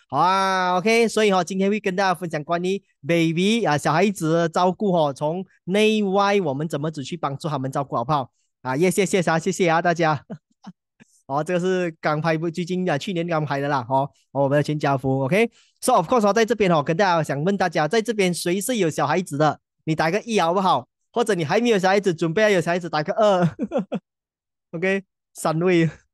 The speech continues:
啊，一啊，Jessica 有孩子，Sharon 有孩子，对吗？哦，啊，不要零，<laughs> 不要有啦，不要另外一个小宠物，小宠物，对不对？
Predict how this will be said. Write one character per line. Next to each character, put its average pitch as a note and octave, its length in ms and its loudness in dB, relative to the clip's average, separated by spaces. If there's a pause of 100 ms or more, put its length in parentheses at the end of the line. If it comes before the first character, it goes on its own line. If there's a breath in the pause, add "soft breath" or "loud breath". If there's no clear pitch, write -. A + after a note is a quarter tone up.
(280)
啊， C3+ 340 -2 (540)
一 F3+ 200 4
啊， D#3 80 4
Jessica D#3+ 420 0
有 D#3+ 140 4
孩 D3+ 160 4
子， D3+ 220 0
Sharon D#3+ 320 2
有 D#3+ 100 2
孩 D3 180 2
子， C#3+ 560 -2
对 G3 140 2
吗？ F3+ 300 0 (180)
哦， D#3+ 340 0 (380)
啊， C#3+ 100 -4
不 D3 100 2
要 F#3+ 220 4
零， D#3 260 2
<laughs> G#3 540 2
不 G#3 60 2
要 A3+ 80 4
有 D#3+ 180 2
啦， D#3 200 2
不 E3+ 80 0
要 F#3+ 80 4
另 E3+ 120 -2
外 F3+ 80 0
一 F3+ 40 -2
个 F#3 100 0
小 C#3 240 -6
宠 D3+ 240 -6
物， F#3 180 0
小 C#3 160 -4
宠 C#3 140 -8
物， F3 140 0
对 F3+ 80 2
不 F#3 80 2
对？ F#3 120 0